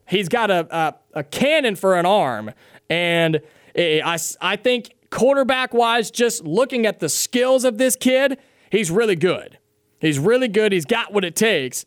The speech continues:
But can he get it done? And what's good about Ole Miss is the same thing I talk about with Lane Kiffin at Ole Miss.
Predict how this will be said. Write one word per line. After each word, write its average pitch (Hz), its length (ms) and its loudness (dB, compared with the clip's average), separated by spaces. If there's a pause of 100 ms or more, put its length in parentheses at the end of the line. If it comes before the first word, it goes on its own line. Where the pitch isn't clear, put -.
(140)
But 175 160 -2
can 262 200 0
he 277 80 -2
get 247 160 0
it 196 140 -2
done? 175 340 0
And 160 140 -4
what's 202 200 2
good 294 200 0
about 262 300 0
Ole 247 160 4
Miss 254 440 0 (160)
is 185 140 0
the 175 80 -2
same 262 360 -2
thing 262 180 0
I 233 100 2
talk 240 300 0
about 208 260 -2
with 208 100 0
Lane 208 260 0
Kiffin 254 360 0
at 196 100 2
Ole 175 140 4
Miss. 165 320 2